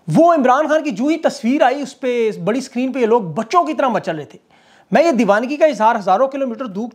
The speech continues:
देख चुका हूँ और ख़ुद अपनी आंखों से जलसे भी मैंने खान के कवर किए हैं, तहरीक इंसाफ के। ये दीवानगी मैंने वहाँ आवाम में, ग्राउंड में भी देखी है, अपनी आंखों से देखी है, विटनेस की है पूरे पाकिस्तान में। इमरान खान जो ला इलाहा इल्लल्लाह कहता है, ये उसकी हकीकत है, वो ईमान है।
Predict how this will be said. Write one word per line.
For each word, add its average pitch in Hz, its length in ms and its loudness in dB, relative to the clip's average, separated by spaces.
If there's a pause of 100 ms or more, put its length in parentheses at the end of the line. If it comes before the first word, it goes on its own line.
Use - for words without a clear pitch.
(120)
देख 202 180 0
चुका 262 180 -4
हूँ 269 100 4
और 269 60 -6
ख़ुद 302 160 -6
अपनी 262 220 -2
आंखों 226 220 -2
से 233 100 -8
जलसे 175 300 -4
भी 226 80 -4
मैंने 240 160 0
खान 190 200 0
के 202 100 -6
कवर 202 220 -4
किए 185 220 -4
हैं, 185 140 -6 (320)
तहरीक 196 220 4
इंसाफ 190 340 0
के। 240 60 -6
ये 277 100 0
दीवानगी 226 420 0
मैंने 269 180 0
वहाँ 226 260 2
आवाम 208 260 0
में, 247 160 -4
ग्राउंड 208 260 0
में 220 120 -2
भी 180 60 -6
देखी 147 260 -10
है, 151 60 -6
अपनी 240 220 0
आंखों 233 240 0
से 254 100 -6
देखी 220 320 -4
है, 220 100 -6 (340)
विटनेस 262 320 2
की 220 160 -4
है 220 60 2
पूरे 220 220 0
पाकिस्तान 165 540 -2
में। 143 120 -16 (540)
इमरान 233 300 2
खान 320 140 4
जो 294 100 -4
ला 220 240 2
इलाहा 277 220 2
इल्लल्लाह 269 380 -2
कहता 247 260 -8
है, 277 80 -4
ये 285 140 -6
उसकी 277 420 -8
हकीकत 208 460 -4
है, 247 60 0
वो 220 140 -2
ईमान 185 440 0
है। 143 220 -10